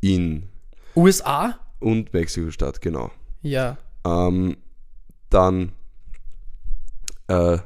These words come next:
Speaker 2: Hä, das hab ich gewusst, warum?
Speaker 1: weiß ich auch nicht. Ähm,
Speaker 2: Geil.
Speaker 1: dann
Speaker 2: <laughs> So random einfach.
Speaker 1: ja, Ka-, Kanada,
Speaker 2: Was
Speaker 1: U S A
Speaker 2: das
Speaker 1: und Mexiko.
Speaker 2: was das für
Speaker 1: Dann
Speaker 2: eine
Speaker 1: die
Speaker 2: Folge?
Speaker 1: W M zwanzig, ja, ist wirklich sehr random, das ist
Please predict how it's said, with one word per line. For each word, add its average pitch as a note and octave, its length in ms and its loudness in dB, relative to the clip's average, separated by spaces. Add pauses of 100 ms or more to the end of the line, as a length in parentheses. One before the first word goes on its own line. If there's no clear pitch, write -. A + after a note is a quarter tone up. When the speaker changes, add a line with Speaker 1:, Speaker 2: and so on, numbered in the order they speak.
(160)
Speaker 2:
Hä, D#3 140 0
das D#3 120 2
hab C#3 100 0
ich C3+ 120 -2
gewusst, D#3+ 320 -4
warum? C#3+ 260 0 (380)
Speaker 1:
weiß E2+ 180 -4
ich E2 60 -2
auch D2+ 100 -2
nicht. G#2 240 -4 (960)
Ähm, E2+ 420 2
Speaker 2:
Geil. B2 320 0 (220)
Speaker 1:
dann F#2 640 2
Speaker 2:
<laughs> - 1500 -2
So - 420 2
random D3+ 540 4
einfach. C#3+ 280 2
Speaker 1:
ja, - 60 6
Ka-, G2+ 220 2
Kanada, A2+ 360 8
Speaker 2:
Was G#2+ 80 8
Speaker 1:
U G#2+ 40 8
S F#2+ 100 6
A F#2+ 60 6
Speaker 2:
das G2 100 6
Speaker 1:
und G2 60 6
Mexiko. C#3+ 520 2
Speaker 2:
was F#3 140 2
das - 140 0
für - 80 -4
Speaker 1:
Dann B2+ 100 8
Speaker 2:
eine A3+ 100 6
Speaker 1:
die A#2+ 100 6
Speaker 2:
Folge? G#2+ 220 6
Speaker 1:
W G#2+ 40 8
M G#2 220 2
zwanzig, G#2 580 0
ja, F#2 120 2
ist E2+ 140 -4
wirklich F2+ 200 -2
sehr F2+ 120 0
random, F#2 220 -2
das F2 100 -8
ist E2 200 -10